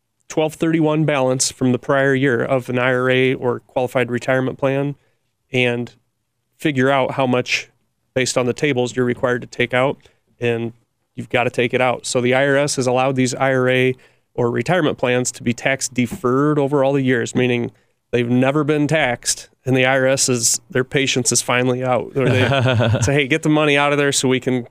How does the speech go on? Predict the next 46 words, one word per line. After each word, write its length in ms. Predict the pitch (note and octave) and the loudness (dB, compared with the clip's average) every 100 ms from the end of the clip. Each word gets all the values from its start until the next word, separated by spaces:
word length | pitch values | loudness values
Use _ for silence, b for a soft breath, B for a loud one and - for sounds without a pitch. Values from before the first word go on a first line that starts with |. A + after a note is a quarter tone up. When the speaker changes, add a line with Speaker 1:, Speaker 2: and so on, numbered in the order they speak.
| - | -4
Speaker 1:
collect 240 | C3+ C3 | -2 0
some 140 | - A#2 | -2 -2
tax 320 | B2 A#2 - | -2 -2 -4
on 160 | G#2+ A2 | -6 -4
it." 60 | |
Speaker 2:
That's 180 | C3+ C3+ | -2 0
right. 140 | D3+ | 0
This 200 | B2 C#3 | 0 0
is 120 | D#3+ C3+ | 0 0
tax 400 | - D#3 E3 - | 0 0 -2 -6
postponement, 960 | - E3 D3 - - E3+ D#3 C3+ C3 | -4 -2 -2 -2 -2 0 2 2 0
not 260 | B2+ C#3 - | 0 0 -2
tax 360 | - C#3 B2 C3+ | -2 -2 -2 -2
avoidance 640 | B2 C3 B2 A#2 A2+ - | 0 0 2 2 0 0
Speaker 1:
Yep. 80 | A#2 | 0
Speaker 2:
altogether, 520 | A#2 B2 A2+ G2 F2+ | 2 2 0 0 0
right? 240 | G2+ A2+ - | 0 0 -2
Speaker 1:
You 120 | B2 | -2
got 220 | B2+ B2 | 0 -2
it. 100 | A#2+ | -4
Speaker 2:
So 240 | - D3+ C#3 | -4 0 2
at 180 | C3+ C3 | 2 0
age 260 | C3 C#3+ B2+ | 0 0 0
seventy 380 | D#3+ D3 C#3+ C#3 | 0 0 2 2
and 100 | C3+ | 2
a 60 | |
half, 480 | C3 D3 B2+ B2 A#2 | 2 2 2 0 -2
they 180 | B2+ C3 | -4 0
require 580 | B2+ A#2+ - C3+ C3+ C3 | 0 -2 -2 0 2 2
that 160 | B2 A#2+ | 0 0
you 120 | B2 | -2
start 260 | - B2+ A#2 | 0 -2 -4
pulling 300 | - C3 B2 | -2 0 0
some 220 | B2+ A#2+ | -2 0
out. 200 | C3+ B2 B B | 0 -2 B B
I 80 | - | -4
actually 360 | D3+ C#3+ D3 C3+ | -2 0 -2 -2
just, 380 | A#2 C#3 - C#3 | -2 -4 -2 0
uh, 280 | B2+ A#2+ - - - _ _ | 2 0 -2 -10 -20 _ _
crunched 420 | - C3+ B2+ - | -4 -4 -4 -4
the 100 | A#2+ | 0
number 360 | A#2+ B2+ B2 A#2 | 2 2 0 0
here, 260 | A2+ A2+ | 0 0
the 100 | A2+ | 0
table 480 | A#2 C3+ C3 B2+ A#2+ | -2 0 0 2 2
that 240 | A2+ A2 | 2 0